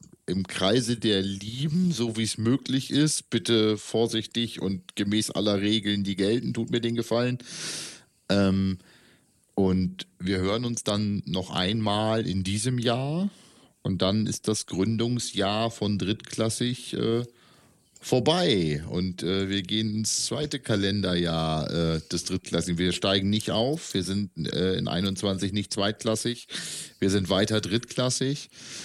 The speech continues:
Und, ähm, alle lieben Wünsche, äh, dicke Eier, nee, das ist Ostern.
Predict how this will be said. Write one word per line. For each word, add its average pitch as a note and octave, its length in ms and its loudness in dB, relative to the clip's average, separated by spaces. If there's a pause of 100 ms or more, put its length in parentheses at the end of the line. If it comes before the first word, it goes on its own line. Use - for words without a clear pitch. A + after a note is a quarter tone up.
(320)
Und, F2+ 480 2
ähm, F2 460 -2 (460)
alle A2 200 4
lieben A2 400 0
Wünsche, B2+ 680 0
äh, E2 140 -4 (360)
dicke F#2+ 420 0
Eier, A2 220 2
nee, F#2+ 140 2
das D#2+ 160 0
ist E2 160 -6
Ostern. G2+ 500 -2